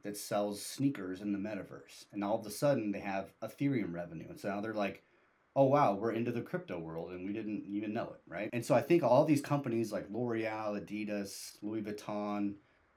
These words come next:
um, they're all starting with N F Ts. So I think that's the real easy way to get into crypto for, for big companies, unless obviously you're, you know, like J P Morgan that's, you know, launching their own token or something. But,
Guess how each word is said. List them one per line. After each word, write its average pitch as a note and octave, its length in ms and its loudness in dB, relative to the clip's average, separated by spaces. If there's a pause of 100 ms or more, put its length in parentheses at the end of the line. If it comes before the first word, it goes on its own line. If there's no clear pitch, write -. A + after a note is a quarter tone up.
(160)
um, F#2+ 260 -2
they're A2 220 -2
all C3+ 260 8
starting A#2 800 2
with F2+ 200 -8
N G2+ 140 -2
F G2 160 -4
Ts. F2+ 400 -8
So G#2+ 140 -2
I - 20 0
think D3+ 220 0
that's C3+ 240 2
the A#2 100 -8
real G#2+ 520 -2 (920)
easy C#3+ 480 2
way A#2 320 2
to G2+ 60 -4
get G#2+ 160 -4
into G2+ 140 0
crypto B2 440 -4
for, G#2 180 -6
for A2 140 -6
big C#3 220 -2
companies, F2+ 580 -8 (400)
unless C3 300 6
obviously A2+ 400 2
you're, G2+ 200 0
you F#2+ 140 -4
know, E2+ 120 -6
like E2 260 -10
J A#2 140 -4
P G#2+ 120 -8
Morgan F#2 400 -4
that's, D#2+ 260 -10
you F#2+ 60 -6
know, D#2+ 100 -4
launching F2 340 -8
their E2 120 -6
own D#2 100 -8
token E2 320 -10
or C#2 60 -12
something. - 400 -16
But, - 180 -14